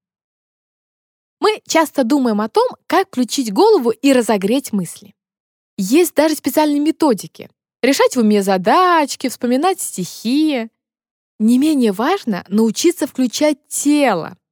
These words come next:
И незаменимо делать это синхронно. Одним из способов является рисование на заданную тему. На тренингах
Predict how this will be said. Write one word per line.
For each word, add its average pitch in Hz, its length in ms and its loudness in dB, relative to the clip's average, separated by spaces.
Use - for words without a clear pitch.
И 254 140 4
незаменимо 175 960 -2
делать 196 400 -6
это 185 180 -20
синхронно. 165 680 -16
Одним 294 340 0
из 349 80 -2
способов 381 540 -2
является 302 480 0
рисование 277 720 -2
на 226 120 -2
заданную 240 460 -4
тему. 165 360 -10
На 330 160 0
тренингах 220 580 -2